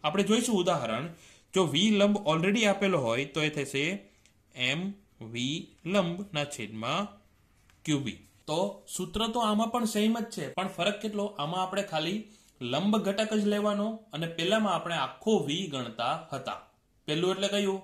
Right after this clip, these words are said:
જ્યારે ખૂણો નેવું ડિગ્રી હોય. તો હોમવર્ક આપું, આવૃત્તિ, આવર્તકાળ અને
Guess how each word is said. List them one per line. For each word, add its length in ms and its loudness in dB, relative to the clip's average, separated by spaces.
જ્યારે 200 -6
ખૂણો 320 -6
નેવું 300 0
ડિગ્રી 440 -4
હોય. 180 0
તો 100 0
હોમવર્ક 500 -2
આપું, 340 -2
આવૃત્તિ, 580 -2
આવર્તકાળ 840 2
અને 240 0